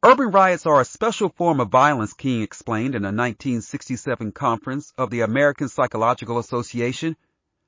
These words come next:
"They are not insurrections. The rioters are not seeking to seize territory or to attain control of institutions. Often the Negro does not even want what he takes. He wants the experience of taking."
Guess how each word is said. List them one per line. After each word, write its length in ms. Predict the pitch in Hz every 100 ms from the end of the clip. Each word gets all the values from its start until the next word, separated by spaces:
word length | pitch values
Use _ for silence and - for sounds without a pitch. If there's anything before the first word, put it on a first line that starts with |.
| _
"They 160 | 180 196
are 140 | 185
not 320 | 180 214 247 -
insurrections. 840 | 175 - 165 170 - 101 - - _ _ _ _ _ 151
The 80 |
rioters 560 | 143 196 254 233 208 165
are 100 | 143
not 260 | 147 160 -
seeking 380 | - 170 156
to 80 | 117
seize 360 | - 147 127 -
territory 600 | 220 208 139 - 107 117
or 160 | 175 -
to 140 | 247
attain 440 | 240 202 196 196
control 500 | 180 190 - 175 180
of 120 | 180 185
institutions. 840 | 175 190 220 220 - 82 - - _ _ _ _ -
Often 380 | 208 262 - 185
the 80 | 143
Negro 340 | 160 156 170
does 180 | 147 131
not 220 | 170 196
even 320 | 202 185 175 170
want 300 | 226 208 180
what 100 | 175
he 80 |
takes. 480 | - 220 131 - - _ _ _ _
He 140 | 262 254
wants 320 | 214 202 -
the 140 | 151
experience 760 | 127 - - 214 226 156 90 -
of 100 | -
taking." 420 | 143 110 98 80